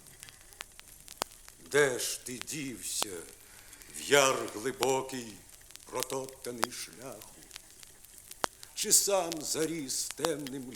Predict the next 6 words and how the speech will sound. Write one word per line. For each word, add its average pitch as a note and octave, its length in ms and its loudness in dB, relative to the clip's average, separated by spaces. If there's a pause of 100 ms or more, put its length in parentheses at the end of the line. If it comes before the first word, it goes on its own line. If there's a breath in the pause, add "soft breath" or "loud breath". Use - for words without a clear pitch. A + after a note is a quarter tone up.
лісом? C#3 460 -2 (1080 loud breath)
Чи - 160 8
то A3 260 8
засадили F#3 1040 6 (400 loud breath)
нові D#3+ 760 2
кати, D3+ 640 0